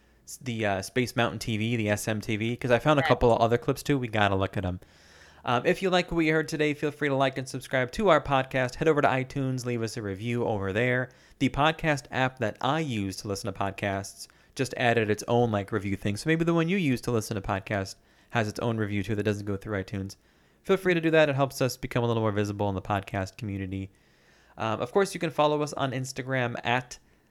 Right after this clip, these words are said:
Speaker 1: That Park Life Podcast. My personal account is at the Disney Greg.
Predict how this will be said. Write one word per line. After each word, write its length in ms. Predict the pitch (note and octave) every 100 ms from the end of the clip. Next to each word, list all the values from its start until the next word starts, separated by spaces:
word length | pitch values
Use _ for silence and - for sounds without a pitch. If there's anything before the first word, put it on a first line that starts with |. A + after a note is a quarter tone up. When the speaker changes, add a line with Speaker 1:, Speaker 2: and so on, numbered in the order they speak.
| _
Speaker 1:
That 300 | A2 A2 A2+
Park 240 | - A2 -
Life 220 | F#2 -
Podcast. 680 | D3 D#3+ - D#3 D3 C3 - _ _ -
My 140 | A#2
personal 460 | - A3 A#3+ D#3+ C#3
account 360 | - C3 C3
is 220 | B2 G#2+ -
at 320 | A2+ A#2+ - -
the 220 | F3+ A#2+
Disney 380 | A2 A2 A2 F#2+
Greg. 420 | G#2 G#2+ D#3+ F3+